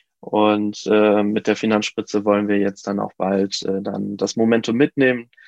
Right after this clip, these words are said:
da wir auch, äh, momentan medial präsenter sind, um dann auch unsere Idee weiter zu verfolgen und das Produkt auch wirklich besser zu machen und auch mehr L K W Fahr-, äh, L K W-Fahrerinnen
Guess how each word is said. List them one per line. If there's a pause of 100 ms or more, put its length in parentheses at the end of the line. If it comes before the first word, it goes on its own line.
(280)
da
wir
auch,
äh,
momentan
medial (360)
präsenter
sind,
um
dann
auch
unsere
Idee (300)
weiter
zu
verfolgen
und
das
Produkt
auch
wirklich
besser
zu
machen
und
auch
mehr (320)
L
K
W (140)
Fahr-,
äh,
L
K
W-Fahrerinnen